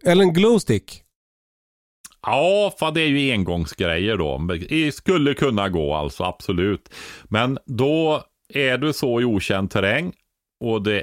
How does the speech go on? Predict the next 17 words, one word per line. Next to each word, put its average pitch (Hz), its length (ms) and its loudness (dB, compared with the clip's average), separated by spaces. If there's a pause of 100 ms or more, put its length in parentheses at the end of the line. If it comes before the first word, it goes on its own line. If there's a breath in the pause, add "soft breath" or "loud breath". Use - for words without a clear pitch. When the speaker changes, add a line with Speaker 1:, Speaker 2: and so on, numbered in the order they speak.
Speaker 2:
är, 90 800 0
eh, - 60 -6 (460)
inte 95 280 -4
självklart 90 760 -4
att 85 100 -2
hitta 95 320 -4
och 82 120 -4
så - 120 -8
vidare. 82 600 -2 (1000 loud breath)
Då 107 180 0
är 98 120 2
grundregeln 78 880 -2
att 78 160 -6
när 76 80 -6
man 76 220 -4
går 78 220 -4
iväg 123 540 -2